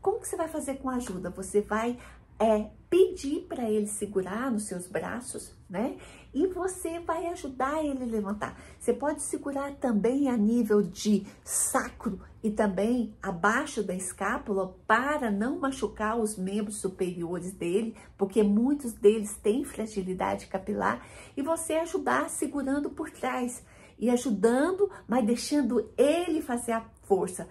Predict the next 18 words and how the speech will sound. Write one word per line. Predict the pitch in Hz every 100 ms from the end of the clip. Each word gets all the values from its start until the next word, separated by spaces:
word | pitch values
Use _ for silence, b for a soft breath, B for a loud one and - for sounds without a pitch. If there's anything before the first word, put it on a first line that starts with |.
| B B B
No | 214
decorrer | 240 294 285 294 277 339 330
dos | 311 285
dias | - 247 254 262 208 202
e |
dos | 196 220 208
meses, | 185 180 190 196 226 - - B B B -
ele | 220 208 214
vai | 214 190 220 240 247
se | -
tornando | 214 196 190 185 185 180
mais | 175 202 226 254 262 208
independente, | 196 180 175 165 - 160 214 226 247 B B B
vai | 175 226 262 285
tendo | 269 240 208
mais | 196 220 285 302
motiva-, | 254 226 214 202 196 - -
motivação | 190 262 285 262 214 214 - 180 190 208